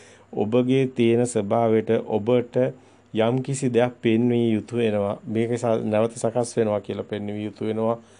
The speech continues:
එතකොට නැවත මෙහෙම දෙයක් තිය-, මෙහෙම සකස් වීම තුළ දුගතියක් තියෙන බව පේනවා. දුගතියමයි. දුකමයි කියන එක පෙන්වන්න වෙනවා. සසර දුකක් බව පෙන්වන්න වෙනවා.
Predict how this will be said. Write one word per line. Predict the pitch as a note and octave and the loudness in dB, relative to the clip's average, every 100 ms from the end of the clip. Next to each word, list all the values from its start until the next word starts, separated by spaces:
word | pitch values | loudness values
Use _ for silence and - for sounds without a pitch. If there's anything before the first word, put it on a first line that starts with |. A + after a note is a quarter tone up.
| - - | -20 -18
එතකොට | - A2+ A2+ | 0 2 2
නැවත | A#2 A2+ A#2+ | 2 4 4
මෙහෙම | A#2 A#2 A#2+ | 2 2 2
දෙයක් | A2+ A#2 A#2+ | 2 2 0
තිය-, | - A#2+ A#2 | -2 0 0
මෙහෙම | G#2+ A2+ A#2 | 0 0 0
සකස් | A#2 A2+ B2 A#2+ | -2 -2 -2 -2
වීම | A#2+ A2 | -2 -2
තුළ | A2+ A2 | -2 -4
දුගතියක් | G#2+ A2 B2+ B2 A2+ | -2 -2 0 0 0
තියෙන | G#2+ G2 | -2 -6
බව | G2 G2+ | -6 -4
පේනවා. | A2 G#2 | -4 -4
දුගතියමයි. | G#2+ G#2 A#2+ A#2+ A2 F#2+ - - - - | -4 -2 -2 0 -2 -4 -10 -20 -20 -10
දුකමයි | A2 A2+ D3 C#3 B2 | -2 0 2 4 4
කියන | A2+ G#2+ | 2 0
එක | G2 | 0
පෙන්වන්න | G2 G2+ F#2+ F#2+ F#2+ | -2 -4 -2 -4 -4
වෙනවා. | G2 G2+ A2 - - | -4 -4 -4 -6 -16
සසර | - - G#2+ C3+ B2+ | -6 -2 0 2 2
දුකක් | A#2 A#2 C3 | 2 0 -2
බව | A#2 G#2+ G2+ | 0 0 2
පෙන්වන්න | G2+ F#2+ F#2 G2 | -2 -4 -4 -4
වෙනවා. | G2 G2+ G#2+ | -4 -2 -2